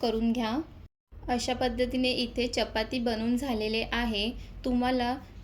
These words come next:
जास्त चपाती आवडते की भाकरी, हे नक्की कमेंट्स करून सांगा. आणि एका साईडला दूध गरम करण्यासाठी ठेवलं आहे, कारण आज मी ओट्सची खीर करणार आहे. तुम्हाला पण ओट्स खायला आवडते का? नक्की कमेंट्स करून सांगा.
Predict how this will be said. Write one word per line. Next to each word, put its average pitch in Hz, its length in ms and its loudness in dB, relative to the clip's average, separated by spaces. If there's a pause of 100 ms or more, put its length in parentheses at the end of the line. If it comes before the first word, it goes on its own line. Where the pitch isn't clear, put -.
(160)
जास्त 226 320 2
चपाती 247 640 0
आवडते 254 500 0
की 262 140 -2
भाकरी, 240 500 0
हे 240 180 0
नक्की 254 360 0
कमेंट्स 247 420 0
करून 233 280 2
सांगा. 220 440 -2 (240)
आणि 247 280 2
एका 233 260 0
साईडला 240 600 2
दूध 240 320 -2 (100)
गरम 233 300 4
करण्यासाठी 233 580 0
ठेवलं 220 380 0
आहे, 214 280 0
कारण 226 360 -2
आज 226 340 -2
मी 262 240 2 (100)
ओट्सची 233 640 0 (100)
खीर 254 220 0
करणार 220 480 0
आहे. 208 320 -4 (400)
तुम्हाला 254 400 4
पण 285 180 0 (140)
ओट्स 247 440 2
खायला 247 360 0
आवडते 226 560 2
का? 240 200 -2
नक्की 247 420 -2
कमेंट्स 240 480 0
करून 226 360 0
सांगा. 214 520 -2